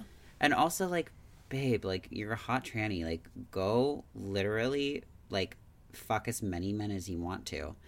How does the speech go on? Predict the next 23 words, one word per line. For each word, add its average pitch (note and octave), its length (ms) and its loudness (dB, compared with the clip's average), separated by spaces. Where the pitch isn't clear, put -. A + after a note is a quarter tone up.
But B2 180 6
also, A2 720 2
like, G2 320 0
explore A#2+ 440 0
your C3 100 4
relationships B2 580 0
with B2 160 -6
women. F#2 280 -2
It G2 160 -8
sounds E2+ 200 -4
like F2+ 200 -8
you G2+ 80 -6
have, F2+ 260 -6
like, F#2 220 -6
you G#2 140 -2
know, D#2+ 320 -4
good, F#2+ 400 -2
intimate G2 460 -6
connections G2+ 480 -6
with C#3 180 -8
them. D#3+ 300 -6
Um, F#2+ 760 0
and F#2 920 -2